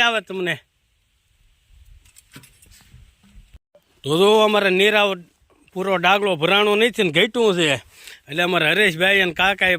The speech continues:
પાછા દાંતડ હાથમાં લઈ લીધા છે. અને આજે થોડુંક આપણે વઢાઈએ છીએ, કારણ કે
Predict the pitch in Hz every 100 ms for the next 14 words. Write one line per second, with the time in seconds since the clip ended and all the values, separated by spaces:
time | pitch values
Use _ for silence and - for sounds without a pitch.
0 | 175 180 170 180 190 180 165 180 180 190
1 | 208 247 226 190 160 139 127 123 - -
2 | - _ - - 139 147 156 180 190 -
3 | 202 196 170 165 165 170 208 220 220 180
4 | 139 147 143 131 117 - - - - -
5 | - - 151 156 165